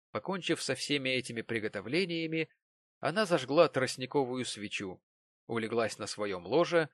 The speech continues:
и уснула. Мрачно и темно стало в комнате. Отовсюду поползли зловещие тени.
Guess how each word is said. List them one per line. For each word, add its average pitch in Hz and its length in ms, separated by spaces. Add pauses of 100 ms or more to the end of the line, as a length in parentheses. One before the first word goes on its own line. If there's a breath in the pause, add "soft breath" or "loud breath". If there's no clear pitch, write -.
(320)
и 160 60
уснула. 101 640 (680)
Мрачно 165 640
и 147 160
темно 135 520
стало 110 360
в - 120
комнате. 98 680 (580)
Отовсюду 131 580
поползли 120 520
зловещие 117 720
тени. 107 640